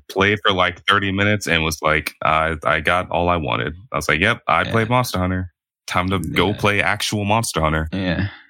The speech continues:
Speaker 1: But, all right, last topic before we wrap up. Uh, totally forgot about this. Moving back to some Street Fighter news. Capcom Cup Singapore just happened last week, I believe,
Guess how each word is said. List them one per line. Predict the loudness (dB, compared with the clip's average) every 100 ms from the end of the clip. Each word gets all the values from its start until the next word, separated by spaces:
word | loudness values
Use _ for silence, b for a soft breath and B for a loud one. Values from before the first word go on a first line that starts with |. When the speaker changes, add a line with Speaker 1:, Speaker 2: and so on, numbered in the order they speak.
| B
Speaker 1:
But, | -4 0
all | -2
right, | -2
last | 0 0 0 0
topic | 0 0 -4 -4
before | -8 -2 0
we |
wrap | 2 2 0 -2 -2
up. | -2 -2 -6 -20 -2
Uh, | 0 0
totally | 0 -2 0 2 0
forgot | 0 0 0 -2
about | -2 -2 -4
this. | -8 -6 -10 -14 -8
Moving | 0 0 2
back | -2 0
to | 0
some | 0 0 -2
Street | 0 0 0
Fighter | 0 0 0
news. | -2 -2 -2 -6 -10 _ _ -2
Capcom | 0 2 0
Cup | 0 0 2
Singapore | 2 0 0 2 2 2
just | 2 0
happened | 0 0 0 0 2 2 2 0
last | 0 0 2 0 0 -4
week, | -4 -2 -2
I | 0
believe, | 0 0 0 0 -2 -4